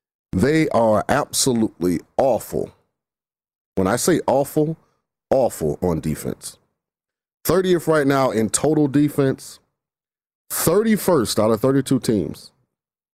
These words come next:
in rush defense. They are giving up a hundred and sixty point three yards per game on the ground. And normally, if you can't defend the run, it's generally 'cause you have these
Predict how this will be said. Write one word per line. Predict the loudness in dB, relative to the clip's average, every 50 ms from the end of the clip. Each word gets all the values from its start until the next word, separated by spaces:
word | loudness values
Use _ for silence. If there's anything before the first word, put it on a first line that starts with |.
| _ _ _ _ _ -2
in | 0 2 2
rush | 2 0 0 -2 -4
defense. | -4 -4 -4 -2 -2 -4 -4 -2
They | 0 0 2
are | 2 2
giving | 2 0 0 2 0
up | 0 0 0
a | -2 -4
hundred | -2 0 0 0 0 0 -2 -2 0 -2
and | -2 -2 -2
sixty | -4 -6 -6 -2 -2 -2 -2 -4 -8 -12 -10 -10 -12 -12 _ _ _ _ _ _ _ _ _ -6
point | -4 -2 -2 -2 -4 -4
three | -2 0 2 2 2
yards | 2 2 2 2 2 0 -2
per | -2 -2 -2
game | 0 2 2 2 2 0 0 0
on | 0 0 0 0
the | -2
ground. | 0 0 0 0 0 -4 -6 -14 _ _ _ _ _ _ _ _ _ _ _ _ _ _ _ _ _ _ _ _ _ _ _ _ _ _ _ _ -2 0
And | 0 2
normally, | 4 2 2 4 4 2 2
if | 2 0
you | -2 -2
can't | 0 0 0 2 0
defend | -2 -2 0 0 2 2 2
the | 2
run, | 2 2 2 2 2
it's | 2 0 0
generally | 0 2 2 2 0
'cause | 0 0 0 0
you | 0 2
have | 2 2 2 2 2
these | 2 2 4 4 2 0 0 -4